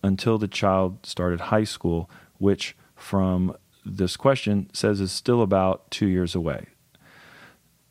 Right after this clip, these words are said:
Now, the mother says to the father that she will not return the child, um, after the summer visitation that's quickly approaching. So the father writes in and wants to know what he can do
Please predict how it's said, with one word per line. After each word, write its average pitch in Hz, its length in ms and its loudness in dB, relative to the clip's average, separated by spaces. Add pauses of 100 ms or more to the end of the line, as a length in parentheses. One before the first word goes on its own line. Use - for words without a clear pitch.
Now, 113 280 4
the 110 200 2
mother 113 520 2 (280)
says 92 560 0 (380)
to 139 140 0
the 117 100 0
father 95 360 2
that 87 240 0
she - 180 0
will 95 140 4
not 101 260 2
return 110 420 0
the 95 60 0
child, 87 460 0 (320)
um, 90 380 2 (160)
after 101 680 2 (800)
the 101 120 -2
summer 98 280 2
visitation 90 800 0
that's 82 300 -4
quickly 87 560 -4
approaching. - 540 -4 (440)
So 104 200 4
the 101 120 0
father 147 320 4
writes 117 260 2
in 110 80 2
and 101 80 2
wants 101 200 0
to 104 60 0
know 92 140 2
what 101 300 2
he 113 200 -6
can 92 260 -4
do 95 460 0